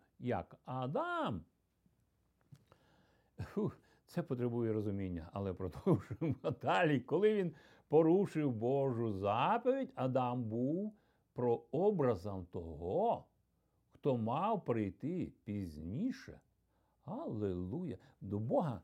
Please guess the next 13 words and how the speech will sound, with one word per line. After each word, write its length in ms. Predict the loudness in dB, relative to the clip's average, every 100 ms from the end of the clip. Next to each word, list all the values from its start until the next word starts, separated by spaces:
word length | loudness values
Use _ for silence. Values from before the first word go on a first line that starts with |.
| _ -14
відомо 500 | -8 -4 -2 -2 -4
всі 580 | -8 -18 -20 -8 -6 -4
його 380 | -4 -4 -6 -8 _ _
шляхи 520 | -16 -14 -12 -10 -10
ще 280 | -10 -12 -12
до 200 | -8 -10
створення 840 | -10 -10 -4 0 0 -2 -4 -8 -14 _ _ _ -8
цього 280 | -6 -6
світу, 360 | -10 -8 -6 -4
до 260 | -6 -6 -8 -16 _
гріхопадіння 1160 | -10 -6 -4 -4 -6 -10 -8 -8 -2 -2 -2 -6 _ -8
Адама. 920 | -4 -4 -2 -4 -2 -4 -2 -2 -4 -8 _ _ _ _ _
Алілуя! 800 | -4 -2 0 -2 -2 -4 -4